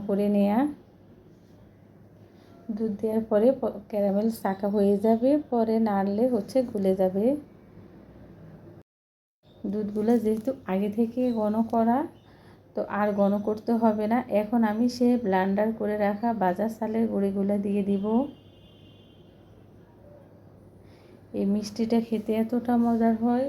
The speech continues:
দিয়ে দিব এখানে আমি কিছু কাজু বাদাম, কাঠবাদাম ব্লেন্ডার করে নিয়েছি, দিয়ে দিছি হাফ কাপ বাদাম, দিয়ে দিছি তিন চা চামচ দুধের গুঁড়ি। দুধের গুঁড়ি যতটা এখানে বেশি দিবেন, এই মিষ্টিটা খেতেও ততটাই ভালো হবে।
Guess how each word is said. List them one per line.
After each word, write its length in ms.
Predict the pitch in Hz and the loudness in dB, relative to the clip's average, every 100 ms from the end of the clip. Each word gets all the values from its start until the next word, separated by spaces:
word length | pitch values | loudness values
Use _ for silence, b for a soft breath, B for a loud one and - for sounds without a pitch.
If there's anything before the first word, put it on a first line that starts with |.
| 277 | -4
দিয়ে 200 | 196 214 208 | -4 -2 0
দিব 200 | 202 202 | 0 2
এখানে 340 | 220 226 226 220 | 2 2 0 0
আমি 200 | 214 233 294 311 | 2 2 2 -2
কিছু 300 | 214 208 226 302 - B B B B - | -8 -2 0 0 -2 B B B B -10
কাজু 300 | - 190 208 202 | 0 0 0 0
বাদাম, 340 | 202 196 226 233 | 0 2 0 0
কাঠবাদাম 600 | 196 185 196 208 202 247 247 | 0 0 0 0 2 2 4
ব্লেন্ডার 400 | 190 185 190 202 | 4 2 2 0
করে 240 | 226 208 214 | 0 -4 0
নিয়েছি, 440 | 202 202 202 254 269 294 | 0 0 -4 -2 0 0
দিয়ে 220 | 220 202 | 0 0
দিছি 240 | 190 190 220 | 0 -2 -2
হাফ 240 | 202 190 - | -2 -2 -4
কাপ 180 | - 226 220 | -2 -2 0
বাদাম, 420 | 196 185 185 226 240 | 0 2 2 2 2
দিয়ে 220 | 214 190 | 2 2
দিছি 400 | 190 202 202 233 269 294 B B B B B B - | 2 -2 -2 -2 -2 -2 B B B B B B -6
তিন 200 | 220 196 202 | 0 0 0
চা 160 | 208 202 | 0 0
চামচ 380 | 220 214 226 240 | -2 0 0 0
দুধের 320 | 220 202 190 | -2 0 0
গুঁড়ি। 240 | 190 214 254 | 0 0 0
দুধের 280 | 240 208 208 | 0 -2 -2
গুঁড়ি 200 | 220 220 | 0 -2
যতটা 360 | 220 220 226 226 | 0 -2 -2 0
এখানে 300 | 226 226 226 | 0 2 2
বেশি 300 | 214 214 220 | 2 0 -2
দিবেন, 340 | 208 220 226 269 | -2 -2 0 0
এই 140 | 214 202 | 0 0
মিষ্টিটা 420 | 196 - 196 208 | 0 -4 -6 -6
খেতেও 380 | 202 202 196 202 | -4 -6 -2 -4
ততটাই 540 | 202 190 190 202 196 202 | 0 -2 -2 -2 0 2
ভালো 280 | 196 190 202 | 0 0 0
হবে। 340 | 208 202 214 | 0 0 2